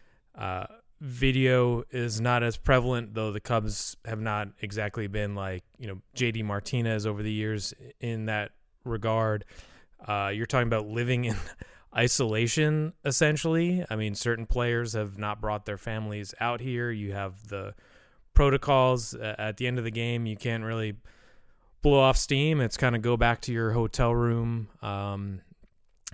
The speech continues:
uh, on the road. A-, and obviously, you know, getting into a flow is really difficult when, you know, you have a series in Saint Louis, uh, that's wiped out because of, uh, a coronavirus outbreak. So, um,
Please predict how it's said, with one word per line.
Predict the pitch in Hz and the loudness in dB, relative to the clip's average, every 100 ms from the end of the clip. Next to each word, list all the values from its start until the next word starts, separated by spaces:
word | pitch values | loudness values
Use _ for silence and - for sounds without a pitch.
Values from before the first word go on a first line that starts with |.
| - 139 | -12 -6
uh, | 110 98 98 - | -4 -4 -6 -2
on | 123 | 0
the | 123 | 2
road. | 110 117 117 139 180 170 - | 2 4 6 4 2 -2 -4
A-, | 127 | -4
and | 139 135 127 | 0 -2 0
obviously, | 113 135 139 - 127 123 120 - | 0 2 0 0 -2 -2 -4 -6
you | 113 | -10
know, | 104 | -6
getting | 104 123 123 | -2 0 0
into | 123 117 117 | -4 -4 -6
a | |
flow | - 117 127 151 | -6 -4 0 0
is | 113 110 | -2 -2
really | 120 117 | -2 -2
difficult | 92 131 113 107 113 | -4 -2 -2 -2 -4
when, | 107 107 107 107 _ - _ _ _ | -6 -6 -6 -8 _ -20 _ _ _
you | 104 | -6
know, | |
you | 104 | -4
have | 104 107 | -2 -2
a | 104 101 98 - _ _ _ | -2 -2 -6 -16 _ _ _
series | - 165 147 127 | -2 4 4 4
in | 127 | -2
Saint | 117 139 120 | 0 0 0
Louis, | 120 156 131 127 - - _ - | 0 2 2 0 -6 -10 _ -12
uh, | 120 113 | -8 -6
that's | 117 117 | -6 -2
wiped | 110 117 120 120 | 0 0 0 -2
out | 117 127 131 | -2 -4 -8
because | 127 - 110 | -8 -6 -6
of, | 117 110 - - 120 | -6 -10 -18 -16 -10
uh, | 113 117 | -10 -8
a | 127 | -10
coronavirus | - 127 131 123 113 160 123 104 | -4 -2 0 -2 -2 -2 -4 -6
outbreak. | 101 - 107 113 - | -8 -4 -4 -6 -10
So, | - 110 110 - - _ _ _ | -6 -4 -4 -8 -20 _ _ _
um, | - 104 104 107 107 104 104 | -8 -6 -6 -6 -8 -10 -12